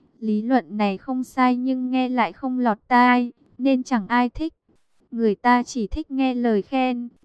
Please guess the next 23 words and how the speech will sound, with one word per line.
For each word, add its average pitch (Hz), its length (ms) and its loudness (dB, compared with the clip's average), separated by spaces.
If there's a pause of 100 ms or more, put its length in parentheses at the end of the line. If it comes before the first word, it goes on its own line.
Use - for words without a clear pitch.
(120)
không 262 240 -6
thích 311 220 -8
nghe 262 220 0
lời 226 320 0
nói 190 240 -2
thật. 247 220 -2 (540)
Cho 262 200 0
tao 254 260 2
một 240 300 0
gốc 277 240 -4
bồ 214 240 2
đề, 196 440 2 (280)
tao 254 200 4
cũng 214 260 -14
sẽ - 260 -6
biến 220 280 0
thành 226 260 -4
tiên 254 280 -2
thành 220 340 -4
Phật, 208 160 2 (320)
mày 220 240 0
tin 254 280 -2
không? 254 420 -2